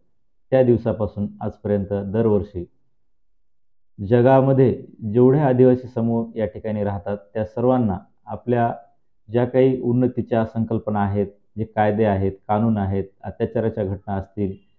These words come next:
या सर्वच बाजूनं आपला साकल्याने विचार व्हावा, हा उद्देश ठेवून आपण जागतिक आदिवासी दिन साजरा करतो. आज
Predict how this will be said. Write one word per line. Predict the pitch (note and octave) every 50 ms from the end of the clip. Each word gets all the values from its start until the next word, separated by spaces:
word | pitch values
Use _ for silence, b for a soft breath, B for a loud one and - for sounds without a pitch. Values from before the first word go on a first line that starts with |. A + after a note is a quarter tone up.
| _ _ _ -
या | C3 B2+
सर्वच | B2+ - C3 C3 C#3+ D3+ D3 D3+
बाजूनं | - A#2 A#2 A#2 G#2+ A2+ G#2+ G2 F2+ F2 - _ _ _ _ _ _ _ _ _
आपला | A2 G#2+ - B2 A#2+ A#2 A#2 A#2 A2+ - -
साकल्याने | - - A2+ - - C3 B2 B2 A#2+ A#2+ A2+
विचार | A2 A2 - B2+ A2+ A2
व्हावा, | G#2 A2+ A#2 G#2+ F#2+ F2+ F2 - - _ _
हा | A2
उद्देश | G#2+ G#2 G#2+ A2 A#2 C3 B2+ C3 -
ठेवून | - B2 A2+ G2 F2 E3+ - _ _ _ _ _ _ _
आपण | G#2 G2+ - A#2 A#2 A#2 A#2 A2+
जागतिक | G2+ G#2+ G#2+ - - C3 B2 B2
आदिवासी | A2 G#2 G2+ G#2 G#2 G#2 G#2 -
दिन | F#2+ A2 A2
साजरा | G2 - G2 F#2+ F#2+ F#2
करतो. | F2 - F#2+ E2+ - - F2 F2 - _ _ _ _ _ _ _ _ _ _ _ _ _ _ _ _ _ _ _ _ _ _ _ _ _
आज | A#2 A#2+ B2+ B2+ B2 B2